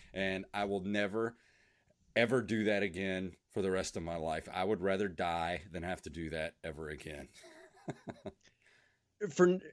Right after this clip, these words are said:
Speaker 2: anyone who's never done it before, I will warn you, it is, it is quite an experience, 'cause we had actually went to,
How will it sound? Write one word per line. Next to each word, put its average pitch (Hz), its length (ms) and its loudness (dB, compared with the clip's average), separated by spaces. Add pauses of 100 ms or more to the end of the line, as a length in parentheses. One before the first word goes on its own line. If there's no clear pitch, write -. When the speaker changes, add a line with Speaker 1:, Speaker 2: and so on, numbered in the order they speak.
Speaker 2:
anyone 208 380 12
who's 165 260 8
never 143 240 10
done 120 240 6
it 123 100 4
before, 151 460 8
I 117 140 10
will 135 320 8 (260)
warn 135 400 8
you, 143 260 8
it 139 140 12
is, 131 580 10 (200)
it 147 100 8
is 135 100 8
quite 151 280 8
an 135 100 10
experience, 123 560 6
'cause 131 140 4
we 151 120 12
had 185 100 12
actually 170 400 8
went 135 340 4
to, 113 340 6